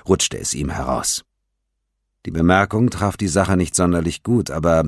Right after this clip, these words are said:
immerhin half sie, das Gespräch in Gang zu bringen. Franzson ergriff natürlich sofort die Gelegenheit, ihn darüber zu belehren,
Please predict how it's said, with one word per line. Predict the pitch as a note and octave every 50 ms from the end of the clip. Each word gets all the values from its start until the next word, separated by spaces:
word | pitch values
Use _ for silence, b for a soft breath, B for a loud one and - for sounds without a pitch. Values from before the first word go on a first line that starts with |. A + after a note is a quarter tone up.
| - _ -
immerhin | G2 G2 F#2 D#2+ D2+ D2 F#2 F#2 F#2+ A2+ B2+ G#2+ -
half | F2 F2 E2+ -
sie, | - - F#2 G2 G2+ B B B B B B B
das | - - E2+ -
Gespräch | - - - - - D#2+ E2 E2 D#2+ D2 -
in | D#2+ F2+ G2
Gang | F2+ G#2+ G#2+ F#2+ D#2+
zu | - - A1+
bringen. | - - B1 A#1+ G#1 G1+ G1+ - _ _ _ _ _ _ _ _
Franzson | - G2+ G2 F#2+ G2 F#2+ - A2 G#2+ A2 G2
ergriff | D2+ F2+ D#2 E2+ F#2 - -
natürlich | E2+ E2+ - - D#2+ E2 D#2
sofort | - D#2+ - - G#2+ G#2+ D#2+ C#2+
die | C2
Gelegenheit, | B1 C2+ C2+ D2+ D#2+ E2 E2 E2 D#2 D#2+ D#2+ D2 -
ihn | C#2+ C#2+
darüber | C#2 C2+ C2+ D#2 D#2 D2+ D#2
zu | - - D#2
belehren, | C#2 C#2+ C#2 D2+ E2+ F2 E2+ D#2 E2 D#2+